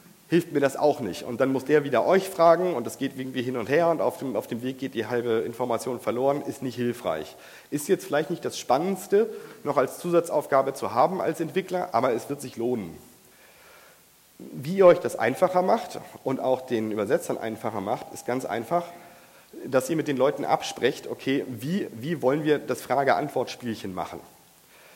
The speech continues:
Also, äh, schickst du mir Mails, machen wir das irgendwo im Slack, äh, haben wir vielleicht irgendwie so eine Online-Plattform, wo du mir Fragen stellst und die vielleicht sammeln. Oder sagt einfach, "Okay, du stellst mir jetzt nicht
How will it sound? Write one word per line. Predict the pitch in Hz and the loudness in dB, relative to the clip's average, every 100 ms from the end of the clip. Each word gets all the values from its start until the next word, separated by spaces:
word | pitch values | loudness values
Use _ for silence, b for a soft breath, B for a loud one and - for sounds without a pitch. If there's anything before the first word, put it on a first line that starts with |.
| B | B
Also, | - 127 95 87 82 113 | -2 0 0 -4 -4 -4
äh, | 104 101 104 104 | 0 0 -2 -4
schickst | 95 147 - | -4 -6 -2
du | 123 | 0
mir | 104 | 2
Mails, | 135 175 165 165 | 4 4 2 0
machen | 127 131 120 | -2 -2 -2
wir | |
das | 117 113 | 0 0
irgendwo | 117 123 113 113 | -2 -2 -2 -2
im | 110 | -2
Slack, | - 175 175 - 151 | 2 2 2 -4 -2
äh, | 117 | -2
haben | 113 131 | -2 -4
wir | 127 | -4
vielleicht | - 104 110 | -2 -2 -2
irgendwie | 120 123 113 | -4 -4 -2
so | |
eine | 110 110 | -2 0
Online-Plattform, | 147 147 147 147 139 - 147 143 143 143 143 B B B - | 2 2 2 0 -6 0 2 2 0 -4 -8 B B B -8
wo | 131 | -2
du | 143 | 0
mir | 143 131 | 2 0
Fragen | - 123 131 135 | 4 4 4 0
stellst | - 127 127 - | 0 0 0 -8
und | - 131 120 - | -6 -4 -4 -8
die | 131 | -6
vielleicht | - 120 117 | 0 0 2
sammeln. | 123 139 135 135 B B B 156 | 2 2 -2 -4 B B B 6
Oder | 151 156 156 139 - - 135 | 8 10 8 4 -2 -10 0
sagt | 135 147 151 | 2 2 0
einfach, | 143 135 | -2 -2
"Okay, | - 139 - 175 175 B - | -4 -4 -2 0 -2 B -12
du | 127 | -2
stellst | 151 151 - | 0 0 -2
mir | 156 | 0
jetzt | 139 131 170 | 0 0 0
nicht | 190 - | -2 -2